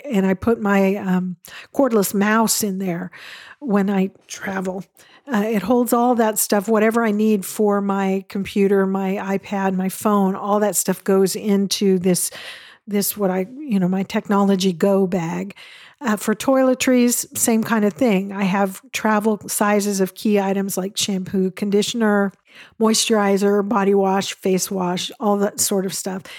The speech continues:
I use these bags for that. And I always double check and refill or restock them when I get back from a trip. So I came back from a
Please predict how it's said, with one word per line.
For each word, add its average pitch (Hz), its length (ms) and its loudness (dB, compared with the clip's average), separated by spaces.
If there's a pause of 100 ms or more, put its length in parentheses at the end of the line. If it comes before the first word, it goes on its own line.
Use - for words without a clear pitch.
(380)
I 208 320 -2
use 240 360 2
these 262 240 0
bags 196 440 -2
for 190 160 -2
that. 180 420 -4 (440)
And 214 160 2
I 220 180 0
always 254 560 2
double 226 320 0
check 220 400 0
and 214 160 -2
refill 226 480 2
or 208 80 2
restock 240 640 0
them 190 200 2
when 196 120 2
I 196 140 0
get 202 180 0
back 208 300 -2
from 190 180 -4
a 190 60 -4
trip. 214 340 -2
So - 180 -2
I 190 140 0
came 214 380 -2
back 202 440 0 (360)
from 214 480 0
a 202 600 0